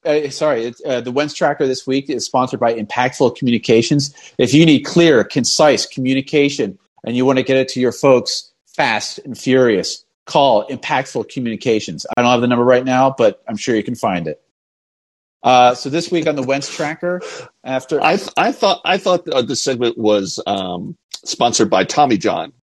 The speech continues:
Speaker 1: Is it Tommy John? What is the thing that, that has the sleeves that you put on, like, your knees and your
Speaker 2: Shou-,
Speaker 1: ankles?
Speaker 2: the shoulder surgery?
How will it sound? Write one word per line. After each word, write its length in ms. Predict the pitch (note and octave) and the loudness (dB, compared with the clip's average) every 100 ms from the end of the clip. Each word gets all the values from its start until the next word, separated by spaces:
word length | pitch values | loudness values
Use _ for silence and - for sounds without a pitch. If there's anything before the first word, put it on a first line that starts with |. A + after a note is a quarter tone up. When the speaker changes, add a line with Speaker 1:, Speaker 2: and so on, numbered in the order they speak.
| _ | _
Speaker 1:
Is 120 | A2 | -12
it 80 | G#2 | -10
Tommy 240 | C#3+ G#3+ C#4+ | -6 -6 -4
John? 260 | C#4 C#4+ - | -6 -6 0
What 180 | A3 | 2
is 140 | G#3+ - | 4 2
the 80 | B2 | 2
thing 240 | B2 A2+ | 2 2
that, 120 | G#2+ | 2
that 100 | G#2 | 2
has 220 | C#3 G#2 | 2 2
the 80 | G2 | 0
sleeves 500 | - - G#2+ F#2 F2+ | -2 0 0 0 -2
that 120 | F#2+ - | -6 -6
you 80 | |
put 160 | - A2 | -2 0
on, 140 | - | 0
like, 200 | G2+ G2+ - | 0 -2 0
your 100 | G#2+ | 0
knees 500 | G#2 G2 G#2 G#2 G#2+ | 0 2 0 0 -2
and 100 | G#2 | -2
your 200 | F#2+ - | -2 0
Speaker 2:
Shou-, 80 | G#2 | 0
Speaker 1:
ankles? 520 | - G#2+ G#2 G2 - | 2 2 2 0 -2
Speaker 2:
the 80 | B2+ | -2
shoulder 400 | - A#2+ C#3+ G3+ | 2 2 4 4
surgery? 640 | G3+ G#3 G#3+ A3+ A#3+ B3+ | 2 0 0 0 -2 -4